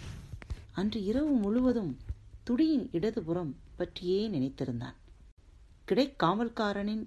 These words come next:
பார்வைக்கு தப்பி குடில் தாண்ட முடியாது. வேறு வழியின்றி கோவன் ஒடுங்கி படுத்தான். மறுநாள் பக்கத்தில் இருக்கும் ஊருக்கு வெண்ணெய் விற்கப் போனாள் செம்பா. வெண்ணெய் விற்று தானியம் பெற்று வருவது பெண்களின் வேலை.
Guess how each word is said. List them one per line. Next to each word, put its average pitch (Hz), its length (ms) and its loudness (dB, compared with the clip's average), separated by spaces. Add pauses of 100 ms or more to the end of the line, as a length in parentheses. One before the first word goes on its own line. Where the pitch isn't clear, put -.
பார்வைக்கு 185 600 -2
தப்பி 165 460 -4 (460)
குடில் 269 200 2
தாண்ட 170 320 -2
முடியாது. 131 540 -2 (580)
வேறு 175 340 2
வழியின்றி 180 640 -2 (200)
கோவன் 247 360 4 (100)
ஒடுங்கி 214 360 2
படுத்தான். 123 460 -4 (360)
மறுநாள் 240 460 4 (340)
பக்கத்தில் - 440 0
இருக்கும் 196 380 2
ஊருக்கு 165 520 0 (120)
வெண்ணெய் 233 340 4
விற்கப் 190 300 0
போனாள் 147 380 -2
செம்பா. 120 300 -2 (1160)
வெண்ணெய் 190 320 6
விற்று 175 420 0
தானியம் 220 420 4
பெற்று 170 340 -2
வருவது 170 520 0 (420)
பெண்களின் 220 520 4
வேலை. 127 300 0